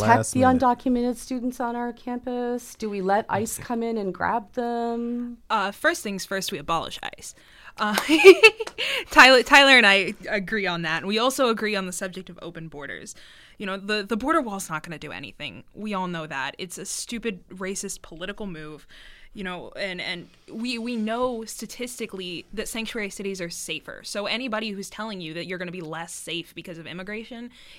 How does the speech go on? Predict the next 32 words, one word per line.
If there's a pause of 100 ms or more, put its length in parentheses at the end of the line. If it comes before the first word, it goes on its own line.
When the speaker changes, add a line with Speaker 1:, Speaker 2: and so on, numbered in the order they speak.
(100)
Speaker 3:
is
just (220)
drawing
off
of
false
facts
and
racism. (580)
What
we
need
to
be
doing,
and
specifically
what
we
need
to
be
doing
on
campus, (360)
is
treating
our
undocumented
students (100)
with
dignity